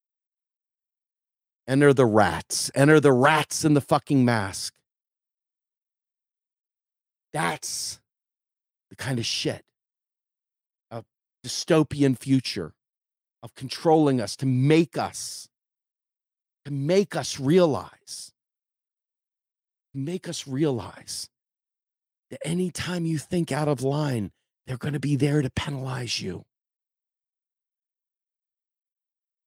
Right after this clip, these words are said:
Student debt. It shouldn't be a thing. Student debt should not be a thing. We are subsidizing corporations that now have personhood, that have more voting rights than we do.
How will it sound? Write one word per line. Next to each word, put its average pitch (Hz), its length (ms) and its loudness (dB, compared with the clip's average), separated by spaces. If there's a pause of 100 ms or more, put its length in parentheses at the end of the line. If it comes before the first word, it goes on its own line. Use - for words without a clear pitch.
(680)
Student 180 320 -2
debt. 175 200 2 (680)
It - 80 -16
shouldn't 196 340 -2
be 180 120 2
a 175 40 2
thing. 180 380 0 (1300)
Student 190 320 2
debt 185 240 2
should 151 300 4
not 156 280 2
be 156 140 4
a 143 60 4
thing. 123 360 -4 (840)
We 151 140 4
are 156 60 4
subsidizing 165 920 2
corporations 147 800 0
that - 140 -2
now 143 180 2
have 143 240 0
personhood, 139 640 0 (240)
that 147 100 0
have 147 140 2
more 151 200 6
voting 151 440 4
rights 139 320 -2
than 143 160 2
we 143 180 0
do. 107 240 -4